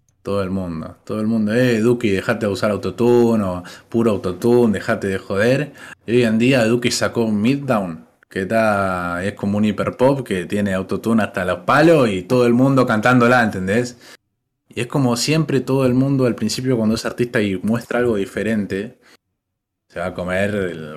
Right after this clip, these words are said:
hate de su vida. Pero después vas a ver que esa gente se va a abrir un poquito la cabeza y lo va a bancar. Pero es como cuestión del tiempo también la música, ¿no?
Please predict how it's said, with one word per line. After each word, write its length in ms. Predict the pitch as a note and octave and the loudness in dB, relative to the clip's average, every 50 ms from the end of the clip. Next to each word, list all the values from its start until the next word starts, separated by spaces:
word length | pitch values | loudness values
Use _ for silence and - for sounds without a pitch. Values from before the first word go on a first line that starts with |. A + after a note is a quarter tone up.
| - - | -16 -6
hate 220 | - G2+ F#2 G2 F2+ | -4 -2 -2 0 -2
de 80 | F2+ | -4
su 160 | E2+ - - F#2 | -6 -4 -2 2
vida. 520 | A#2 A#2+ A#2 G#2 F2+ E2 E2 - - - _ | 2 4 2 2 0 -4 -8 -12 -18 -20 _
Pero 160 | - F#2+ F#2+ | -10 -6 -6
después 260 | F#2+ F#2+ - - D#3 E3 | -6 -4 -2 0 0 0
vas 160 | D3+ - - | 0 0 -2
a 60 | C3 | -2
ver 120 | D3 D3 - | -2 -2 -4
que 60 | D3+ | -6
esa 160 | C#3 - C3 | -6 -6 -6
gente 340 | - C#3+ D3 C#3+ - C3+ A#2 | -6 -6 -6 -4 -4 -6 -6
se 180 | - - - G2+ | -6 -6 -4 -2
va 80 | G2 | -2
a 20 | A2 | -2
abrir 180 | A2+ A#2+ B2 B2 | -2 -2 -2 -4
un 60 | A#2 | -4
poquito 260 | A#2+ A2+ A#2+ A#2+ B2+ | -2 -2 -2 0 0
la 120 | B2 A#2 | 0 0
cabeza 320 | G#2+ G#2+ A2+ C3 C3 C3 C3 | 0 0 0 -2 -2 -2 -4
y 40 | G#2+ | -4
lo 100 | G2 G2+ | -2 -2
va 80 | G#2+ | -2
a 60 | G#2+ | -2
bancar. 400 | G2 F#2+ F#2+ - A#2 A2 G2 - - - - - _ _ _ _ _ _ _ | -2 -4 -4 -2 -2 -2 -2 -6 -12 -20 -20 -20 _ _ _ _ _ _ _
Pero 140 | - G2 G#2+ | -6 -6 -6
es 80 | - | -4
como 320 | - C3+ B2 A2 G#2+ G2+ F#2 | -4 -4 -2 -2 -4 -4 -4
cuestión 300 | A2 G2+ - - C#3+ C#3+ | -4 -4 -2 0 0 2
del 160 | C3 A#2 G#2+ | 2 2 2
tiempo 340 | - C3 B2+ B2 - G#2+ E2+ | 2 2 2 2 2 0 -2
también 300 | G2 F#2+ F#2+ F#2+ F#2 F#2 | -2 0 0 0 -2 -2
la 80 | F2+ | -4
música, 420 | F2+ F#2 F2+ E2+ - E2+ E2 E2+ E2 | -4 -6 -8 -10 -10 -10 -10 -8 -8
¿no? 260 | E2+ F#2 F#2+ - | -8 -8 -8 -10